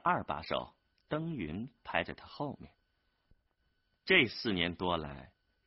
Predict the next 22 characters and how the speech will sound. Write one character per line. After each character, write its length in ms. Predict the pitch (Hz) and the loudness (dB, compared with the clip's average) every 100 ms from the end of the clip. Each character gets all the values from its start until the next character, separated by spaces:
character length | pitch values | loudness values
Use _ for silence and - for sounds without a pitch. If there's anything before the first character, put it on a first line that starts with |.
| _ _ _ | _ _ _
他 100 | - | 0
和 140 | 139 123 | 2 0
登 300 | - 165 160 | -2 -2 -2
云 140 | 98 | -2
的 100 | 110 | -2
关 360 | - 123 147 156 | -2 -2 -2 -6
系 320 | - 73 64 _ | -6 -8 -8 _
有 120 | 95 | -4
点 200 | 98 69 - | -4 -4 -6
微 300 | 78 113 139 | -4 -2 -4
妙， 260 | 143 110 - _ _ _ _ _ _ _ - - | -6 -10 -14 _ _ _ _ _ _ _ -20 4
在 120 | 117 | 4
许 300 | - - 82 | 6 0 0
多 200 | 85 117 | 2 2
问 200 | 135 92 | 2 -2
题 160 | - | -4
的 80 | 85 | -4
看 320 | 85 - 139 85 | -6 -6 -6 -6
法 160 | - | -10
上， 300 | - 76 67 - - - | -4 -4 -4 -10 -20 -20
福 300 | - 101 139 | -6 0 0
军 320 | 165 170 175 | 2 2 0